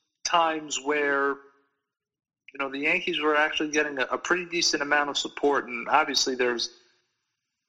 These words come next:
a large faction of the United States baseball viewing public that will abhor the Yankees until kingdom come. But, um, really, that was, uh, twenty seventeen. That was one of those years where,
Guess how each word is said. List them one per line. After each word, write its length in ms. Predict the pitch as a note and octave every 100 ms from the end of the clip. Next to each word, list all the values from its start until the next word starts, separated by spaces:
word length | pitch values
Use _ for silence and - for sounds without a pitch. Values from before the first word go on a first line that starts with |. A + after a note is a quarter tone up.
| _ _ _ -
a 120 | A#2
large 760 | A#2+ B2+ D#3 D#3 C3+ A#2+ - - _ _ _ C#3
faction 420 | B2+ B2+ - B2+
of 100 | A2+ G#2+ B2+
the 60 |
United 480 | A#2+ A#2 B2 A#2 A2+
States 380 | - A#2+ A2+ -
baseball 400 | B2 A2+ - A2
viewing 280 | A2+ A2+ A2
public 420 | B2+ A#2 A2 -
that 200 | A2 G#2
will 300 | A2 G#2 A2+
abhor 340 | A2+ C#3 C3+
the 120 | B2
Yankees 500 | B2 C3 A#2+ B2+ A2+
until 260 | A#2 A2+ A2
kingdom 400 | - A#2+ G#2+ G#2
come. 260 | - B2+ - -
But, 220 | G2+ - _ _ _ _ _ _ -
um, 560 | A2 G#2+ G#2 G#2 G#2 G#2 _ _
really, 280 | C#3+ D3+ C#3+
that 220 | D3 E3
was, 240 | E3+ D3+ D3+
uh, 300 | C#3+ C#3 C3+ -
twenty 260 | F3+ G3
seventeen. 600 | F#3+ F3+ D#3 - E3+ D3
That 160 | D3 D#3
was 140 | D#3+
one 160 | D#3 D#3+
of 60 | D3+
those 220 | C#3+ D3
years 360 | C#3+ C#3 B2+ B2+
where, 460 | B2 B2 A#2+ A#2+